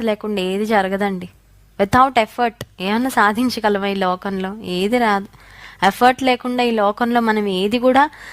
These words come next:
సాధించలేం. అయితే ఈ స్త్రీ దేవుని కొరకు ప్రయాస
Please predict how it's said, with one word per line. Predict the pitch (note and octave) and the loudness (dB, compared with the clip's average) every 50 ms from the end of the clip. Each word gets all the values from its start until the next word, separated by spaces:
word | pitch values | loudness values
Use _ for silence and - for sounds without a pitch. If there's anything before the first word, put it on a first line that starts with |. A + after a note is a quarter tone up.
| - - - | -20 -12 -6
సాధించలేం. | - - G3+ F3+ G3 G#3+ A#3+ B3 B3+ - - A#3 G#3 F#3 F3 - _ - - | 0 2 2 2 2 2 -2 -2 -4 -4 -4 -4 -4 -4 -6 -8 _ -10 -8
అయితే | G3 G3 - B3 B3+ | -8 -4 0 0 2
ఈ | B3 A3+ G#3+ | 2 2 0
స్త్రీ | G#3 - - - A#3+ A#3 A#3 A3 G3 G3 A3 A#3+ A#3+ - - - - - _ - | -2 -2 -2 0 0 2 2 2 2 2 2 0 -2 -4 -10 -20 -20 -20 _ -2
దేవుని | F3+ G3 G3 G3+ A3 A#3 B3+ B3 A#3+ | 2 4 4 6 4 4 2 0 -2
కొరకు | A3 - G3+ F#3+ G3+ G3 - G#3+ | 0 0 0 0 0 0 -4 -6
ప్రయాస | G3 - - F#3 F3+ F3 F3+ F3+ F3+ F#3 F#3+ G3+ G#3 - - | -6 -2 0 2 2 2 2 2 2 4 4 4 4 2 2